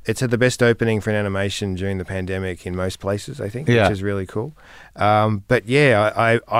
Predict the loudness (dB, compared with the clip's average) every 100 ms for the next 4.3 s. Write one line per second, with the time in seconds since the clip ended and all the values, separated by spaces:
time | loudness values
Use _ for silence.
0 | 4 4 2 -2 _ _ _ -16 -4 0
1 | 2 0 -2 -6 -8 -6 -4 0 2 4
2 | 4 4 4 4 4 4 0 -4 -2 -2
3 | -2 -2 -2 -2 -4 -6 -4 -2 0 0
4 | -2 -4